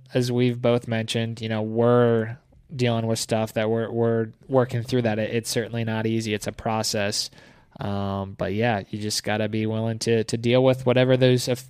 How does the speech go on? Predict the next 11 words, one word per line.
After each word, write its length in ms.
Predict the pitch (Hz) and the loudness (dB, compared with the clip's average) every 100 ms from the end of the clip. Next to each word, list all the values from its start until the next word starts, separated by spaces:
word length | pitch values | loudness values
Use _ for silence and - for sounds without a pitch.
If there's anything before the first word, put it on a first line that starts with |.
| - | -14
those 280 | 143 143 135 | 2 4 4
feelings 400 | - 143 139 123 | 2 2 2 2
are 180 | 135 147 | 4 4
associated 600 | 101 117 113 117 113 110 | 2 0 0 0 0 0
with 200 | 110 - | -4 -4
being, 380 | 113 113 113 113 | -4 -4 -6 -6
you 80 | |
know, 240 | 113 110 113 | -4 -4 -4
quote 160 | - 117 | -2 -2
unquote, 380 | 110 113 110 - | -2 -4 -4 -4
uncomfortable. 680 | 110 - 110 - 104 98 | -10 -6 -8 -8 -8 -8